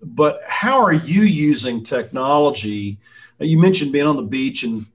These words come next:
choosing to answer your cell phone or not, but if the customer's calling, uh, your cell phone, they wanna talk to you whether you wanna talk to them or not. So how are you setting up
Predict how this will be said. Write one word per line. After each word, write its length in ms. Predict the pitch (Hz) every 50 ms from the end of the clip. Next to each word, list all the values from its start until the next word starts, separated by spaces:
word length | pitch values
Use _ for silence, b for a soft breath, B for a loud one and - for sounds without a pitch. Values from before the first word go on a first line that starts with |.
| _ _
choosing 500 | - - - 202 226 240 185 143 147 135
to 160 | 127 123 123
answer 200 | 131 127 - 135
your 160 | 123 117 117
cell 280 | 110 - - 131 117 113
phone 220 | 113 123 127 120
or 80 | 110 107
not, 240 | 107 110 120 131 156
but 80 | 147
if 100 | 143 -
the 60 | - -
customer's 480 | - - 226 269 - - 208 147 -
calling, 800 | - - - 190 214 202 - 131 131 139 139 - - - - - - 120
uh, 120 | 127 123
your 200 | 120 127 139 143
cell 240 | 143 - 165 180 196
phone, 180 | 190 160 131 127
they 120 | 147 190
wanna 180 | 233 254 214 -
talk 240 | - 175 185 170
to 80 | - 175
you 80 | 170 165
whether 160 | 147 139 127
you 100 | 135 147
wanna 180 | 156 160 143
talk 220 | - 143 151 - -
to 60 | -
them 160 | 135 131 123
or 60 | 120
not. 280 | 127 139 143 131 - -
So 300 | - 160 156 139 - B B B B B B B B B
how 280 | - - 220 226 220
are 140 | 220 190 160
you 500 | 151 156 139 160 185 196 196 196 190 180
setting 460 | - - - 165 160 151 147 139 139
up 300 | 139 135 139 - - _